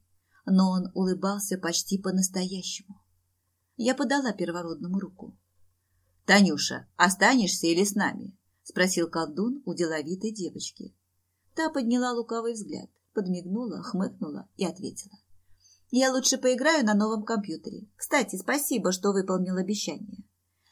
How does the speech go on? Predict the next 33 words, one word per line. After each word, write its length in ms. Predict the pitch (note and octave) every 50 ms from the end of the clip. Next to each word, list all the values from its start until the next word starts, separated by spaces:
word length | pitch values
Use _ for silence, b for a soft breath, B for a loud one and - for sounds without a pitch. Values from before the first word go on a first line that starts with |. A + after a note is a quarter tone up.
| b b b
"Я 220 | b E3 D#3+ F3 E3+
никогда 520 | E3+ E3 - E3+ E3+ E3+ E3 D3+ E3 D#3
никого 440 | D3 D3 C#3+ - D#3 D#3 C#3+ D3+ E3
не 120 | D#3+ E3+
обманываю 680 | E3+ F3 F3 F3 D#3 A2+ A2+ A#2+ - - E2+ - - - _ _ _ _
и 100 | - -
не 120 | G#3 A3+ A#3
забываю 520 | G#3+ B3+ G#3 C4 B3+ F#3 E3 C#3+ D3 D3
о 40 | D#3
своих 380 | D#3 - E3+ E3+ D#3+ D#3 D#3 -
обязательствах". 920 | F3 F#3 G3+ E3 D3 A2+ - - - - - - - - - - - _ _ _ _ _ _ _ _ _ _ _ _
При 160 | - A3+ B3
этих 180 | B3 - B3+ B3
словах 380 | - A3+ A3+ A3+ B3+ C4 -
первородного 640 | - A#3+ G#3 G3+ G#3 G3+ G#3+ A#3 A3 A3 A3 A3 A3+
вспомнилось, 680 | - - - B3+ G#3 E3+ D3+ D3+ - F#3 - - - _
как 220 | _ - F#3+ F#3+ F#3
он 160 | F#3 F3+ D#3
вытаскивал 540 | E3+ F3 F#3+ G3 G#3 G3 - - D3+ D#3+ D3+
меня 280 | D#3 D#3 D3+ D#3 D3+
из 80 | D3 C#3+
беспамятства. 760 | C#3 D3+ - - - C#3 C#3 C3+ B2+ - - - - - - _ _ _ _ B B B B B B
Его 200 | B F#3+ G3 F#3+
обещание, 640 | G3+ G3 F#3+ F#3+ F#3 - - A#3 A3+ G3+ E3 D#3 D#3 D3+
что 180 | - - F3+
все 200 | E3+ - - F3+
получится, 680 | F#3 G3 G3 F#3+ D#3 - - - - - - - - - _ b b b b
ничего 340 | E3+ F3+ F#3 - F3 F3+
плохого 400 | F3+ E3+ F3 F#3+ F#3 G3+ F3 D3+
со 160 | D#3+ - F3 E3+
мной 160 | E3 E3+ E3
не 100 | E3 F3
случится. 580 | - - G3+ G3 - - - - - - F#3